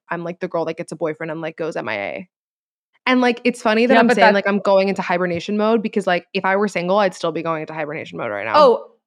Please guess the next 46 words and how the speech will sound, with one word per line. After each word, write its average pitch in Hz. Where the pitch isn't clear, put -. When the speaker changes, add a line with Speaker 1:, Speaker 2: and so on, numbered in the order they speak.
Speaker 2:
yeah, 330
you've 190
done 240
it 226
before. 214
You, 202
you'll 208
do 226
it 196
again. 214
Speaker 1:
It's 202
just -
Speaker 2:
Absolutely. 196
Speaker 1:
like, 202
Speaker 2:
Yeah. -
Speaker 1:
by 196
the 196
way, 190
like, 170
for -
people 196
listening 185
who, 196
like, 180
feel 165
like 170
people 175
get 165
on 156
them 170
for, 175
like, 160
spending 156
too 170
much 160
time 165
with 185
their 202
significant 202
other, 180
like, 214
there's 240
a 302
difference 208
between, 185
like, 170